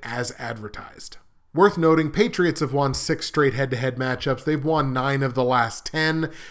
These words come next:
Uh, you can't be, even if, even a massive Jets fan, I think, can't be on the Jets in this game.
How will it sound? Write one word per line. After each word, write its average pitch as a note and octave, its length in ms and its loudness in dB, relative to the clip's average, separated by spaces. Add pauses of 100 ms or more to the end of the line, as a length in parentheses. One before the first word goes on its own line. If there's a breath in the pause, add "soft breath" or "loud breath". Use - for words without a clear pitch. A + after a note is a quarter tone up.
(160 loud breath)
Uh, D3+ 180 2
you D#3+ 280 -2
can't D#3+ 400 4
be, D3+ 180 -4
even F#3+ 180 4
if, D3 200 -2
even G3 200 2
a D3+ 80 2
massive C#3 440 0
Jets B2+ 320 -2
fan, B2 260 -2
I A2+ 60 -4
think, A#2 200 -6
can't B2 280 -4
be A#2+ 100 -2
on A2+ 140 -4
the A2+ 80 -6
Jets B2+ 320 -2
in A#2 100 -6
this A2+ 160 -6
game. A#2+ 300 -6